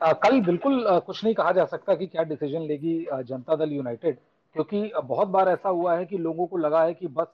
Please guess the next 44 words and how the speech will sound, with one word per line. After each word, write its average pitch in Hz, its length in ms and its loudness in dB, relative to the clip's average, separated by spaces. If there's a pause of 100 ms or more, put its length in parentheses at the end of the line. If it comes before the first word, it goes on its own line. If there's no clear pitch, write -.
अब 151 200 -8
ये 170 180 -4 (360)
गठबंधन 156 500 -4
एक 165 220 -4
दिन 165 240 -6 (120)
और 160 180 2
नहीं 165 160 -6
चलेगा 156 380 -2
और 160 160 4
पता 156 200 -8
लगा 156 160 0
गठबंधन 151 440 -6
छह 165 220 -14
महीने 160 220 -6
और, 151 260 -2 (260)
अ, 151 80 -4
चला, 156 260 0
तमाम, 156 480 0
अ, 147 260 -6 (300)
धमकी 143 480 -6
और 160 160 2
तमाम, 156 460 -4
अ, 151 180 -6
एक 156 260 -6
दूसरे, 156 400 -6 (400)
अ, 151 80 4
को 160 260 -2
नीचा 156 300 0
दिखाने 151 340 -4
की 156 100 -8
कोशिश 143 380 -10
करने 147 300 -6
के 156 120 -4
बावजूद। 131 420 -4 (320)
अ, 160 120 0
लेकिन 190 340 -2
निश्चित 311 400 -8
तौर 220 200 2
पर 254 180 -4
एक 233 300 -6
चीज 262 200 -6
स्पष्ट - 420 -10
है 175 220 -4
कि 285 380 -8